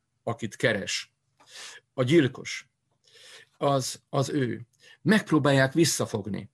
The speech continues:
és megfogja-, megpróbálják rávenni, „Hagyja abba a nyomozást,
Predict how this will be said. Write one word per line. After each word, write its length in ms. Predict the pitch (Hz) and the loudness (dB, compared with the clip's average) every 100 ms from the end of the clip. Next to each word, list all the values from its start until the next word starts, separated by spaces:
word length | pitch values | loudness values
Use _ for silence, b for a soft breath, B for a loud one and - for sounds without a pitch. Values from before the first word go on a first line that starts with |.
| _ | _
és 120 | - | -8
megfogja-, 560 | 165 190 - 139 139 143 | -2 -2 -2 -2 -2 0
megpróbálják 720 | 170 202 - 151 139 135 131 | 0 0 0 0 2 2 0
rávenni, 340 | 147 151 139 127 | 0 -2 0 0
„Hagyja 340 | 233 139 143 | 0 2 2
abba 200 | 104 98 | 2 0
a 40 | |
nyomozást, 540 | 95 95 92 - 107 | -2 -4 -6 -8 -12